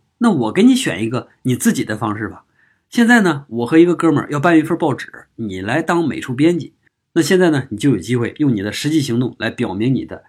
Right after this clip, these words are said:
政治立场，对吧？”库尔贝说：“那行吧，那好像我也没什么选择呀，要不然我就被你批判了。”于是呢，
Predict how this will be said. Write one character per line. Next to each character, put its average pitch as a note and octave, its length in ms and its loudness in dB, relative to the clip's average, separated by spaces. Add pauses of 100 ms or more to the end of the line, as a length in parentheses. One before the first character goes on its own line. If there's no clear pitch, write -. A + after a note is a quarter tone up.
政 C#3 140 2
治 G#2+ 80 -4
立 A2+ 140 0
场， - 220 -10 (180)
对 A2 100 -10
吧？” E2 220 -14 (800)
库 G#3 120 -2
尔 F3+ 60 4
贝 F3 140 4
说 D3 260 -8 (280)
：“那 G#3 80 0
行 D3 200 2
吧， G3+ 300 -4
那 - 80 -4
好 B2 160 -4
像 F3 160 2
我 F#3+ 100 2
也 D#3+ 60 0
没 C3+ 140 2
什 F#3+ 100 -2
么 E3 80 4
选 A2 180 -2
择 F2 140 -10
呀， F#2+ 200 -12
要 E3 100 0
不 C#3+ 80 0
然 C#3+ 120 2
我 G2 80 -6
就 C#3 80 -2
被 C#3+ 160 2
你 G#2 80 -2
批 - 200 -8
判 D#3 200 -2
了。” F#2+ 200 -10 (960)
于 C#3+ 100 2
是 D#3 160 2
呢， C3 220 -2